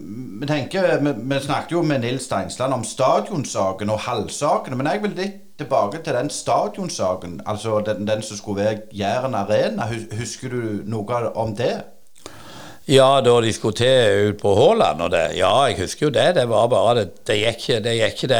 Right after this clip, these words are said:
Speaker 2: heller økonomisk å få det til. Det hadde jo vært fantastisk det også, men det falt. Det gikk ikke, og da måtte de trekke seg inn, og det var jo riktig. Det hadde nok vært, hadde de sett i gang der uten å ha noe mer økonomi i det, så hadde de gikk gale. Så, så det er ikke noe mer, og det var sånn.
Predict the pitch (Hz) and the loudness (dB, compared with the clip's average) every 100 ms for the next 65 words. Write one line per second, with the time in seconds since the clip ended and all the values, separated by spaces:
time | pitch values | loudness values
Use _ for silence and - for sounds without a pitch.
0 | 110 131 180 120 120 127 214 160 107 104 | 4 4 4 4 2 4 4 2 0 0
1 | 98 117 180 226 - - - 107 113 117 | 0 2 4 4 0 -14 2 4 6 4
2 | 98 87 73 113 156 - 90 110 98 131 | 4 2 0 0 0 -4 -2 2 4 4
3 | 254 233 151 147 - 127 151 - - - | 4 2 4 4 4 -2 -4 -10 -18 -16
4 | - - 156 156 - 349 - 98 - 117 | -6 2 4 4 2 0 0 -2 -4 2
5 | 123 127 120 123 - 117 120 104 - 107 | 4 4 4 0 0 -2 2 0 0 -4
6 | 107 147 247 151 147 147 123 117 113 90 | -2 0 2 4 4 4 4 4 2 0
7 | - 285 - - - - - - - 131 | -2 -2 -4 -18 -20 -20 -20 -20 0 2
8 | 127 113 110 127 117 110 110 120 - - | 4 2 0 -2 0 2 4 2 0 -12
9 | - - - - - - 147 135 131 143 | -16 -16 -18 -18 -16 0 2 2 0 0
10 | 117 127 131 180 196 156 123 104 139 117 | -2 0 2 4 4 6 4 4 2 2
11 | 131 117 117 131 120 117 113 175 226 143 | 4 4 4 4 4 2 2 2 2 0
12 | 104 113 113 98 104 98 92 135 240 - | 2 2 2 0 2 2 4 4 2 0
13 | - - - - 117 101 - 123 143 156 | -10 -20 -12 -2 -2 -2 -4 0 2 2
14 | 127 147 151 131 135 131 131 127 - 240 | 0 -4 -2 0 0 0 0 0 2 -2